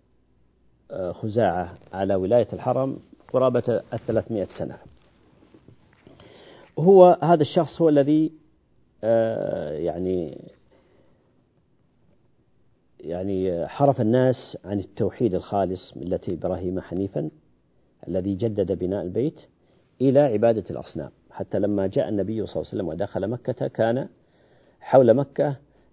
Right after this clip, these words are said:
ثلاثمائة وستين صنم كلها تعبد من دون الله سبحانه وتعالى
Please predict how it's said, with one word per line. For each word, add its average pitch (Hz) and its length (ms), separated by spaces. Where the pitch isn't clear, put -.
ثلاثمائة 107 320
وستين 117 420
صنم 85 320
كلها 92 260
تعبد 98 320
من 85 100
دون 90 160
الله 87 260
سبحانه - 380
وتعالى 117 380